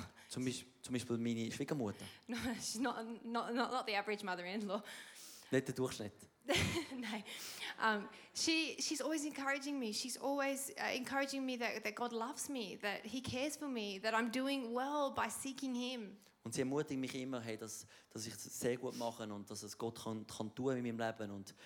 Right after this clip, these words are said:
Speaker 1: sie glaubt an mich.
Speaker 2: And when I hear her thoughts, then they start to become my thoughts and I realize, hey, hey, she could be right, hey.
Speaker 1: Und wenn ich ihre Gedanken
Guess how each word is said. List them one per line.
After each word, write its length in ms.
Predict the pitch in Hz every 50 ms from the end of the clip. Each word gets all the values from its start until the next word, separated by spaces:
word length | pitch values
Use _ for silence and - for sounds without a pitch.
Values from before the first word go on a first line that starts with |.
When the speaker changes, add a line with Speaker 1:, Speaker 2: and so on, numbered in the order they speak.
| - - -
Speaker 1:
sie 160 | - - 107
glaubt 360 | 113 113 110 123 135 - - 131
an 80 | 120
mich. 160 | 113 98 92 - - - - - - - _ _
Speaker 2:
And 200 | 214 247 254 247 - -
when 140 | 247 262 254
I 100 | 262 269
hear 300 | 262 262 285 294 302 277
her 140 | 262 262 247
thoughts, 540 | 240 - - 277 285 277 226 - - -
then 220 | - - 233 220 226
they 140 | 220 226 247
start 260 | - - 277 - -
to 60 | 262
become 260 | 277 294 285 277 269 262
my 200 | 254 254 262 320 330 -
thoughts 340 | - 226 185 - - - -
and 80 | 247 233
I 60 | 220
realize, 360 | 220 233 226 226 214 220 220
hey, 440 | - - 247 269 269 247 214 190 190
hey, 260 | 196 202 - - 233 220
she 140 | - -
could 140 | - - 285
be 120 | 240 208 190
right, 460 | 180 196 226 254 262 226 196 - - -
hey. 360 | - - 233 - - 76 -
Speaker 1:
Und 60 | -
wenn 120 | 117 120 123
ich 140 | 120 - -
ihre 160 | 131 131 123
Gedanken 420 | 117 120 120 113 131 156 - -